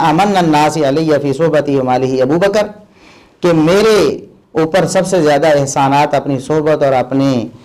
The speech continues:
अ, माल के हवाले से जो किए हैं वो अबू बकर ने किए हैं। "वलौ कुन्तु मुत्तखिज़न खलीलन लत्तखज़तु अबा बकरिन", अगर मैं अपनी उम्मत में से किसी को खलील बनाता, किसी को खलील बनाता तो खुल्लत का जो दर्जा है वो अबू बकर को मिलता।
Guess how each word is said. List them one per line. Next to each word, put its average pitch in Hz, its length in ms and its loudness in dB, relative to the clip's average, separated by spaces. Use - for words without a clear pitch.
अ, 123 140 0
माल 135 320 2
के 156 100 -2
हवाले 135 400 0
से 139 100 -4
जो 135 120 0
किए 135 240 -2
हैं 127 80 -4
वो 123 100 -2
अबू 120 160 -2
बकर 143 280 -2
ने 156 100 0
किए 151 240 0
हैं। 151 180 0
"वलौ 208 340 2
कुन्तु 277 300 0
मुत्तखिज़न 247 540 0
खलीलन 208 440 0
लत्तखज़तु 175 600 0
अबा 165 400 2
बकरिन", 165 520 -2
अगर 226 300 2
मैं 220 200 2
अपनी 214 280 -2
उम्मत 208 260 0
में 208 140 -2
से 202 140 0
किसी 196 280 -2
को 196 200 0
खलील 185 460 0
बनाता, 147 540 0
किसी 160 240 -2
को 165 160 -2
खलील 151 340 -2
बनाता 135 400 0
तो 147 160 -4
खुल्लत 175 460 0
का - 80 0
जो 156 160 0
दर्जा 139 300 0
है 147 80 2
वो 147 100 0
अबू 139 140 -2
बकर 139 260 0
को 139 100 -2
मिलता। 110 340 -2